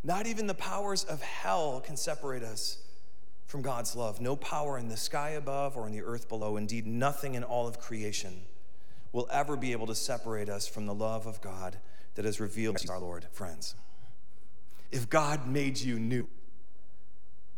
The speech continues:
then you are new. If God made you new, if you gave your life to Jesus, you are loved and you are family forever and you are born again from here to heaven, born again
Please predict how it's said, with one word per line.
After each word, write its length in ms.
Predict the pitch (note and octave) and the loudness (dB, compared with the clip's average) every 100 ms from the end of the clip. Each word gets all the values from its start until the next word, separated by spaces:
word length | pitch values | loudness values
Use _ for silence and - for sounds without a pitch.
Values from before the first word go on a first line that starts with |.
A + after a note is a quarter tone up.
| - - - - | 0 0 0 0
then 160 | A2+ | 2
you 140 | A2 A2 | 2 2
are 120 | G2 | 2
new. 360 | F#2+ F#2+ - - - - - - - - - - - - - - - - - - - - | 2 0 0 0 -2 -2 -2 -2 -2 -2 0 0 0 0 0 0 0 0 0 0 0 0
If 160 | G2+ | 0
God 240 | - A#2+ C3+ | 0 0 2
made 240 | C#3 B2+ | 2 2
you 100 | A2 | 2
new, 300 | G#2 G#2 G2 | 2 2 2
if 200 | G2 - | 0 0
you 220 | A2 C#3 | 0 2
gave 240 | D3 D3+ D3 | 2 2 2
your 80 | C3+ | 2
life 300 | A2+ A#2+ - | 2 0 0
to 120 | A2 | -2
Jesus, 480 | G2 A2 G2+ F#2+ - | 0 0 0 0 0
you 200 | A2 G#2+ | 0 0
are 120 | A2 | 0
loved 760 | G2 F#2+ G2 G2 F2 - - - - - - - - - | 0 0 0 0 0 -2 -2 -2 -2 -2 -2 -2 -2 -2
and 160 | G#2+ | 0
you 200 | G#2 B2 A#2 | 2 0 0
are 140 | G#2+ | -2
family 560 | F#2+ - A#2 A#2 A2+ A2 | -2 0 0 0 0 0
forever 540 | - G2 - G2 G#2 | 0 0 0 0 -2
and 180 | - G2+ | 0 0
you 140 | G2+ | 0
are 100 | F#2 | 0
born 360 | F2 G2 G#2 G#2+ | 0 0 2 2
again 480 | G2+ F#2 F2+ F2+ - - - - | 0 0 0 -2 -2 0 -2 0
from 180 | G#2 | 0
here 280 | G2+ - G#2+ | 0 0 0
to 100 | G#2 | 0
heaven, 500 | G2+ F#2+ F2+ E2 E2+ - - | 0 0 -2 -2 -2 -2 0
born 240 | A#2 B2 | 2 2
again 520 | A#2+ A2 G2+ F#2+ F2 | 2 2 0 0 0